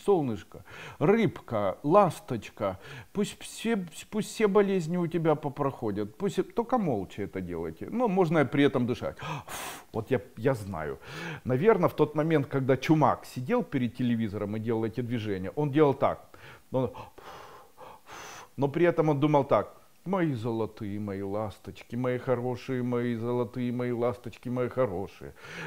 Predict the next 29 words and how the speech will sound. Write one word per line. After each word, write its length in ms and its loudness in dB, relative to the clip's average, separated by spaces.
Вы 160 2
такие 380 2
хорошие, 640 2
ваши 400 0
ручки 420 -2
хорошие, 720 -2
и 20 -4
ножки 360 -4
у 80 0
вас 180 2
хорошие, 560 0
животик 540 -2
у 20 2
вас 160 4
хороший, 640 0
и 100 2
глазик 560 6
левый 360 4
хороший, 640 -2
и 20 -2
правый 420 4
хороший, 800 0
и 80 -2
волосики 640 4
хорошие, 720 2
и 20 0
носики 460 0
хорошие, 800 2
и 240 0